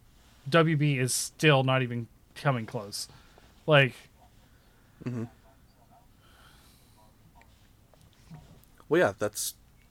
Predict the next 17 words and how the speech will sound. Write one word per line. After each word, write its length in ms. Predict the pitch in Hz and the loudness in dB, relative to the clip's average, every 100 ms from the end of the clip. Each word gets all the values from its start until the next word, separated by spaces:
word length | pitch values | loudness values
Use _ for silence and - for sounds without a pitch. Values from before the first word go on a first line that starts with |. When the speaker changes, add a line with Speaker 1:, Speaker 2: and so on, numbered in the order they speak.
| - | -8
Speaker 2:
as 240 | 120 113 117 | -2 0 0
I've 220 | 113 107 | 0 0
said, 240 | - 117 | 2 2
I 100 | 101 | 2
would 180 | 107 104 | 2 0
say 120 | 113 | -2
that's 280 | 107 107 - 147 - | -4 -6 -8 -10 -6
in 180 | 117 110 | -4 0
large 360 | 107 107 - | 0 0 -2
part 280 | - 113 104 | 0 0 -2
because 380 | 104 104 98 95 | -10 -8 -8 -6
they 180 | 98 98 | -6 -6
tried 420 | - 110 104 104 | -4 -4 -4 -4
to 220 | 104 98 - - - - - - | -4 -4 -10 -20 -20 -20 -20 -8
do 240 | 120 117 113 | 0 0 0
the, 400 | 107 113 107 107 | -2 -6 -2 0
uh, 240 | 101 95 | 0 -2